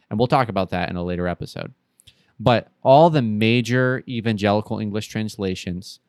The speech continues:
that are widely accepted across denominational lines, those translations are all done by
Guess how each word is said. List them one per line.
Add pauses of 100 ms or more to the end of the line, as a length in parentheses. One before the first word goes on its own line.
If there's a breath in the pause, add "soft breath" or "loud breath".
that
are
widely
accepted
across
denominational
lines, (1900)
those
translations
are
all
done
by